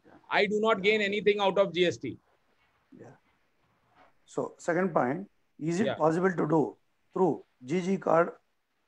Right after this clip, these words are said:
Speaker 2: like, uh,
Speaker 1: What?
Speaker 2: uh, credit card, something like that, to
Speaker 1: No, no, we don't
Speaker 2: transfer
Speaker 1: have
Speaker 2: the
Speaker 1: credit card.
Speaker 2: amount? Hello?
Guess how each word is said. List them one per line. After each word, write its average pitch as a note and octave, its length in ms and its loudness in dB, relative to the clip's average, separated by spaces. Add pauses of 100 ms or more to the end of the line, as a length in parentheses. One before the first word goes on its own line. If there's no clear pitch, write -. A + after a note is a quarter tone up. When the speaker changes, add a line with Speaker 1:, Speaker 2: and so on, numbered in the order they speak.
(920)
Speaker 2:
like, F#3 240 4
uh, F3 300 8
Speaker 1:
What? D3+ 480 6
Speaker 2:
uh, C#3 320 2
credit E3 220 -2
card, E3+ 200 4
something D#3+ 320 0
like D3 100 2
that, C3 220 0
to - 140 -10 (760)
Speaker 1:
No, G#3+ 220 4
no, F#3+ 100 -6
we D3+ 140 -2
don't D#3 80 2
Speaker 2:
transfer E3+ 220 4
Speaker 1:
have G3 100 6
Speaker 2:
the F3 60 6
Speaker 1:
credit C#3 120 6
card. C3+ 180 2
Speaker 2:
amount? B3 120 -6 (720)
Hello? C#3 180 -4